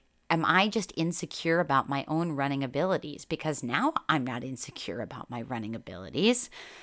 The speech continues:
Like, I don't give a shit. Like, if you go out and you run, you know, a, a ninety minute five K, you're, you're walking a thirty minute mile, like, or, or whatever,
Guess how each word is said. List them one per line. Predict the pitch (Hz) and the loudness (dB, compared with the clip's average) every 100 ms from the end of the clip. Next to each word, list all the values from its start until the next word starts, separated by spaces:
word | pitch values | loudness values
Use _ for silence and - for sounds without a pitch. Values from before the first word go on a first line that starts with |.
| - | -16
Like, | - - | -14 -6
I | 139 | 2
don't | 294 - | 2 2
give | 107 - | -6 -8
a | |
shit. | - - - 98 151 202 - - - - | -6 -4 -4 -2 2 2 2 -8 -20 -4
Like, | 175 170 | -2 0
if | 185 | 0
you | 214 240 | 2 4
go | 240 | 8
out | 170 180 226 | 10 10 8
and | - 147 | 6 2
you | 185 214 | 2 2
run, | 139 175 190 220 254 - - - | 4 6 6 6 2 -2 -18 -6
you | 170 | 0
know, | 170 180 208 - - | 4 6 4 0 -4
a, | 123 120 - | -2 -2 -4
a | |
ninety | 151 139 139 220 214 208 | -4 4 8 8 8 6
minute | 202 190 208 - | 6 6 6 2
five | - 190 196 180 - | 4 8 10 8 4
K, | 185 185 220 | 8 8 8
you're, | 277 226 156 127 | 6 4 4 4
you're | 151 | 2
walking | 143 156 180 185 | 6 6 6 2
a | 147 | 0
thirty | - 175 180 | 0 0 2
minute | 175 180 | 0 0
mile, | - 165 185 214 226 220 | 2 4 6 6 4 2
like, | 202 180 | -2 -2
or, | 170 165 160 | -4 -4 -4
or | 160 | -4
whatever, | 170 175 180 | -2 -2 -4